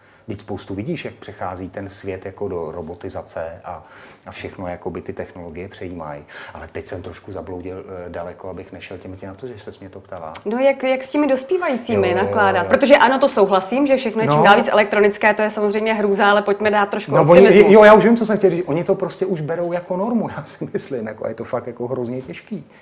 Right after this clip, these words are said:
Speaker 1: jako je z toho dostat, jo, protože jako je, je, jsou dělaný různý výzkumy, kdy takhle ten telefon, který mě tady leží na stole, už jako svým způsobem, že ho položíš, když půjdeš s tou slečnou třeba na kávu,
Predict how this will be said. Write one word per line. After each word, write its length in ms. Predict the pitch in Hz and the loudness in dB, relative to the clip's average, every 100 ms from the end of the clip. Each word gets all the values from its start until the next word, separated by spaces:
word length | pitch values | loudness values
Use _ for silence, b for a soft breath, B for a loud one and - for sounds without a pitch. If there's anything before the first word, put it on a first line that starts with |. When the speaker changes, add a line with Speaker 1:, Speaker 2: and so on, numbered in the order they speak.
| - | -18
Speaker 1:
jako 200 | 117 110 | -12 -10
je 60 | |
z 60 | 107 | -10
toho 240 | 120 120 | -10 -8
dostat, 380 | 113 110 - - | -8 -10 -14 -14
jo, 60 | 87 | -14
protože 360 | 101 107 120 120 B B 104 | -14 -6 -6 -6 B B -10
jako 280 | 101 123 - B | -2 -2 -4 B
je, 340 | 98 113 113 113 | -8 -6 -6 -6
je, 220 | 110 104 | -6 -6
jsou 180 | - 113 | -6 -4
dělaný 360 | 110 110 113 | -4 -4 -6
různý 300 | 110 104 123 | -8 -8 -8
výzkumy, 460 | 113 104 - 113 117 | -8 -10 -10 -8 -6
kdy 120 | 113 | -6
takhle 260 | 117 107 113 | -8 -8 -8
ten 160 | 120 | -8
telefon, 380 | 117 110 107 120 | -4 -6 -6 -10
který 180 | 113 110 | -8 -8
mě 120 | 117 | -8
tady 200 | 117 113 | -10 -10
leží 260 | 113 104 117 | -10 -10 -10
na 120 | 120 | -12
stole, 360 | - 113 107 110 | -14 -12 -10 -10
už 280 | 117 - - | -10 -14 -16
jako 260 | 110 123 117 104 | -14 -12 -12 -14
svým 240 | - 110 | -16 -16
způsobem, 400 | 104 104 - 117 | -16 -16 -12 -10
že 60 | 117 | -8
ho 60 | |
položíš, 640 | 123 110 110 104 110 135 - | -8 -8 -8 -8 -10 -12 -16
když 140 | 117 | -18
půjdeš 240 | - 117 113 | -12 -12 -10
s 40 | |
tou 140 | - 117 | -10 -10
slečnou 420 | - 104 - 113 | -10 -10 -12 -14
třeba 260 | - 110 | -12 -10
na 100 | 120 | -8
kávu, 500 | 104 107 101 101 107 | -6 -2 -2 -4 -6